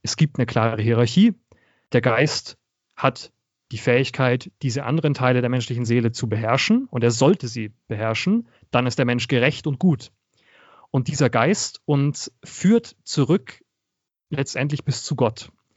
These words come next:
und hat da auch seinen Ursprung. Also sprich, die menschliche Seele ist eigentlich dort, wo sie frei ist, wo sie nicht gezerrt und gedrückt ist von Dingen, die außerhalb von ihr liegen,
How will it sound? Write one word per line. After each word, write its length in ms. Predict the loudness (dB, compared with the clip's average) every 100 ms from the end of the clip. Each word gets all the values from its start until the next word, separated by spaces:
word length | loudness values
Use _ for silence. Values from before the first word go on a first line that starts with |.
| _ _ -8
und 120 | -2
hat 180 | 0 2
da 120 | 2
auch 160 | 0 -2
seinen 300 | 0 0 0
Ursprung. 500 | -2 -2 -10 -16 -18 _ _ -4
Also 160 | 0 0
sprich, 300 | 0 -2 0
die 80 |
menschliche 420 | -2 -2 -2 -2 0
Seele 380 | 2 2 2
ist 200 | 0 -4
eigentlich 540 | -2 -2 0 -2 -6 -18 _ _ _
dort, 320 | 2 2 2 -4
wo 80 |
sie 160 | -4 -6
frei 400 | -8 -4 0 2
ist, 420 | 2 -2 -4 -14 _ _ -4
wo 120 | -2
sie 100 | 2
nicht 240 | 2 0
gezerrt 500 | -4 -6 0 0 0
und 100 | -2
gedrückt 400 | -2 0 0 0
ist 280 | -6 -6 -8 -16 _ -4
von 160 | -2
Dingen, 300 | 2 2 2
die 160 | 0 0
außerhalb 420 | 0 2 0 0
von 140 | -4
ihr 100 | -4
liegen, 360 | 0 2 2